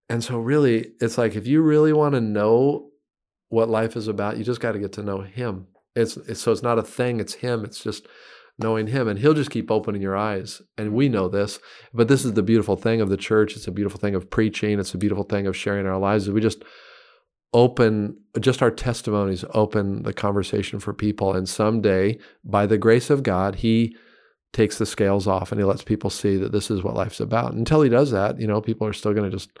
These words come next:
wander around. I met a guy, uh, I maybe mentioned him on Sunday, but there's a guy I met in the gym recently who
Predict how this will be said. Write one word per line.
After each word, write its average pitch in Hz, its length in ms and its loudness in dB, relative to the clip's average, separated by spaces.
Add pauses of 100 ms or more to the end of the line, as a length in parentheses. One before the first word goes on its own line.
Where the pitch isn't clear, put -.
(560)
wander 104 320 4
around. 98 260 4
I 101 80 4
met 98 160 2
a 95 60 2
guy, 95 540 0
uh, 92 160 -2 (140)
I 95 140 -4
maybe 92 460 -2 (260)
mentioned 98 360 -4
him 95 180 -4
on 98 100 -6
Sunday, 98 380 -2
but 101 140 -4
there's 98 180 -4
a 98 40 -2
guy 92 300 0
I 90 40 -2
met 92 200 0
in 90 80 -2
the 95 80 -2
gym 101 300 0
recently 95 500 -2
who 95 300 -2